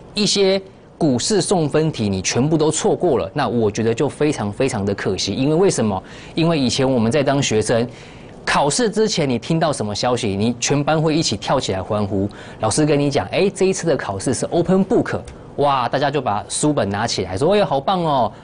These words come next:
老师真好，佛心来的。”啊，今天这个不就是 open book 吗？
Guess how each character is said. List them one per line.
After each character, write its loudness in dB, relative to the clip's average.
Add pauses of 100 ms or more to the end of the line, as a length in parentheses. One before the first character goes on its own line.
老 0
师 2
真 2
好， -2
佛 0
心 0
来 0
的。” 0 (800)
啊， 2
今 2
天 2
这 2
个 2
不 -2
就 2
是 -2
open 0
book 0
吗？ -2